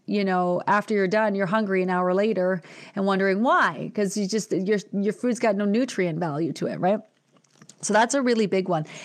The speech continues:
Have you reviewed the Let's Talk? Do you even know what I'm saying when I say make your foods nutrient rich? Do you even have a clue what that, <laughs> what I'm saying? And you might not. And, and, uh, you might not because there's been so much information that we have posted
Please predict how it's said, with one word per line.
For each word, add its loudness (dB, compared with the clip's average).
Have 4
you 4
reviewed 2
the 2
Let's 2
Talk? -2
Do -2
you 4
even 2
know 4
what 4
I'm 2
saying 0
when -2
I 0
say 0
make -2
your -2
foods -2
nutrient -2
rich? -4
Do -2
you 2
even 0
have 2
a 0
clue 0
what 0
that, 0
<laughs> -
what 0
I'm 2
saying? 2
And 4
you 4
might 6
not. 6
And, 0
and, 2
uh, 4
you 4
might 2
not 4
because 0
there's 0
been 2
so 2
much 0
information 0
that 0
we 2
have 0
posted 0